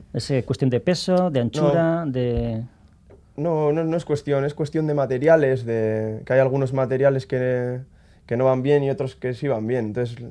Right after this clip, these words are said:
Speaker 2: la diferencia se nota mucho, en, tanto en el giro de los ejes como en las ruedas, en los rodamientos.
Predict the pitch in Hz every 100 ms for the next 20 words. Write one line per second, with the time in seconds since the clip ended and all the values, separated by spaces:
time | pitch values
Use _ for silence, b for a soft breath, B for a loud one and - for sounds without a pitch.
0 | - 117 110 113 123 120 131 127 127 127
1 | 127 123 107 123 120 110 - b b -
2 | 120 120 120 120 117 156 160 156 160 185
3 | b b b 127 120 - 147 170 156 131
4 | 120 117 113 110 110 117 139 143 135 131
5 | 117 113 113 113 147 143 135 135